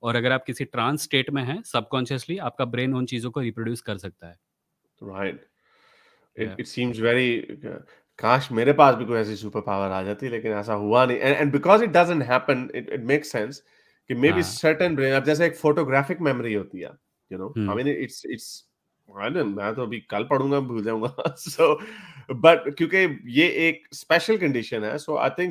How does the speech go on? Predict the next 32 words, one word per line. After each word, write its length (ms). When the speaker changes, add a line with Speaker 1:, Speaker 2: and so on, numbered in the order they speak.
Speaker 2:
that's 280
probably 340
re-, 520
why 180
के 140
आप 220
जो 80
कह 220
रहे 120
हैं, 160
it 80
makes 220
sense, 140
क्योंकि, 260
और 180
वो 140
कॉमन 500
एक्सपीरियंस 540
में 60
नहीं 120
आती, 400
इसीलिए 300
Speaker 1:
हम्म। 100
Speaker 2:
मेरे 220
लिए 240
एक्स-, 500
एक्सपेक्ट 400
करना, 220
बिलीव 300
करना 240
मुश्किल 360
होगा। 360